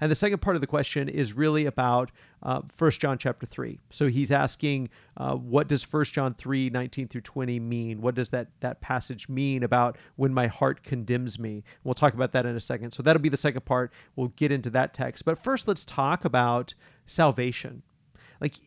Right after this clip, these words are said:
even that word salvation, it implies that someone else is doing something for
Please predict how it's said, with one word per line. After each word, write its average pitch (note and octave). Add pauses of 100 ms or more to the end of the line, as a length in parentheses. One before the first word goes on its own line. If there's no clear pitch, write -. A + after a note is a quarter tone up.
(120)
even A#3+
that E3
word B2+
salvation, C3 (420)
it F#3+
implies D#3
that -
someone D#3+
else C#3+
is A#2
doing C#3+
something B2
for B2+